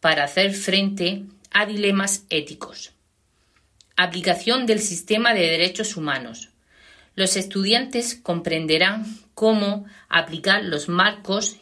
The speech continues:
y principios de los derechos humanos en el contexto de la atención sanitaria, para promover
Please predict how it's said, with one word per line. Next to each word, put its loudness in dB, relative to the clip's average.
y 0
principios -4
de 2
los -2
derechos -2
humanos 0
en 2
el 0
contexto -2
de 0
la 4
atención -4
sanitaria, -2
para 4
promover 2